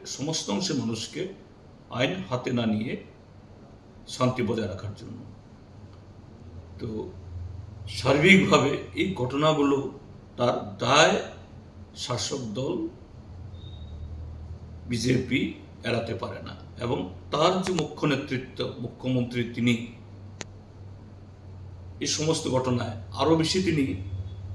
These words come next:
তার জন্য তাকে এই দায় নিতে হবে। তিনি আড়াই ডজন দপ্তর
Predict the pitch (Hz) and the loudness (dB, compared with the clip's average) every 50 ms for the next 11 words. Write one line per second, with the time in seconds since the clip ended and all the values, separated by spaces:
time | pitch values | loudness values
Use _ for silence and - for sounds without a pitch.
0 | - - - - - 127 127 110 - 135 131 131 127 123 117 - - - - - | -6 -4 -4 0 2 4 4 4 4 6 6 6 6 6 4 2 -2 -6 -8 -10
1 | - - - - - - - - - - - - - - - - - - 123 120 | -10 -10 -10 -12 -12 -12 -14 -16 -16 -16 -16 -16 -16 -14 -14 -8 -2 0 0 2
2 | - 131 127 131 - 127 113 127 127 120 110 101 92 95 95 - - - - - | 2 2 0 2 2 4 6 8 8 8 6 4 0 -4 -6 -8 -10 -12 -14 -14
3 | - - - - - - - - - - - - - - - - - - - - | -14 -16 -16 -18 -18 -16 -16 -16 -16 -18 -18 -20 -20 -20 -20 -20 -20 -20 -18 -18
4 | - - - - - - - - - - - - - - 113 120 139 175 202 190 | -18 -18 -18 -18 -18 -20 -20 -18 -18 -18 -18 -14 -8 -2 0 2 2 2 2 -2
5 | - - - - - - - - - - - - - - - - - - - - | -4 -8 -16 -18 -20 -20 -20 -20 -20 -20 -20 -20 -20 -20 -20 -20 -20 -20 -20 -20
6 | - - - - - - - - - - - - - - - - - - - - | -20 -20 -20 -20 -20 -20 -20 -20 -20 -20 -20 -20 -20 -20 -20 -20 -20 -20 -20 -20
7 | - - - - - - - - - - - - - - - - - - - - | -20 -20 -20 -20 -20 -20 -20 -20 -20 -20 -20 -20 -20 -20 -20 -20 -20 -20 -12 -4
8 | - 139 151 160 175 170 170 170 165 170 170 165 151 139 - - - - - - | 4 10 12 12 12 12 12 12 12 10 10 8 6 4 2 -2 -6 -12 -16 -18
9 | - - - - - - - - - - - - - - - - - - 117 104 | -20 -20 -20 -20 -18 -18 -18 -20 -20 -20 -20 -20 -20 -18 -18 -18 -12 -6 0 2
10 | - - - - - 160 139 - | 2 2 0 0 2 4 6 6